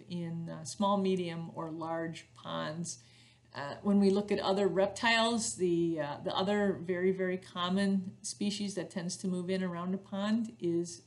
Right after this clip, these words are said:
a garter snake. Garter snakes, uh, this, uh, particular type here is, um, the Chicago region variation of the eastern or common garter snake. We call it a, a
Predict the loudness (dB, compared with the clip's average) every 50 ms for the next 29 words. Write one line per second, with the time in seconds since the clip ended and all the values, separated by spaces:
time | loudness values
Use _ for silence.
0 | -12 -10 -10 -10 -8 -10 -8 -6 -2 0 0 0 -2 -4 -6 -6 -6 -8 -8 -12
1 | -20 -20 -20 -20 -20 -20 -20 -20 -20 _ _ -10 -4 0 2 2 4 4 2 2
2 | 0 0 0 0 0 0 -2 -4 -6 -6 -6 -8 -10 -14 -14 -12 -10 -10 -8 -10
3 | -12 -12 -12 -14 -14 -14 -14 -14 -16 -18 -18 _ _ _ _ _ _ -2 2 2
4 | 2 2 2 0 2 2 2 2 0 -2 -6 -10 -4 -2 -2 0 0 0 2 4
5 | 4 4 2 0 -4 -4 -4 -4 -2 0 2 2 4 2 2 4 2 2 2 2
6 | 0 -2 -6 -10 -12 -10 -10 -8 -8 -6 -4 -4 -4 -4 -2 -2 -2 -4 -4 -10
7 | -6 -2 0 2 2 2 4 4 4 4 4 2 -2 -6 -10 -6 -4 -2 -2 -2
8 | -2 0 0 -2 -2 -2 -6 -8 -10 -12 -12 -6 -2 0 4 4 6 6 6 4
9 | 4 2 0 -2 -4 -4 -6 -8 -8 -6 -4 -4 -4 -4 -6 -6 -2 0 2 2
10 | 0 -2 -4 -10 -18 -20 -20 -10 -2 0 0 0 2 2 0 0 0 0 -4 -6
11 | -6 -8 -8 -8 -8 -4 -2 -2 -2 -2 -2 -2 -4 -2 -2 -2 -4 -4 -8 -8
12 | -8 -10 -12 -14 -20 -18 -10 -10 -2 4 6 6 8 8 6 6 6 4 -2 -4
13 | -4 -2 -4 -4 -6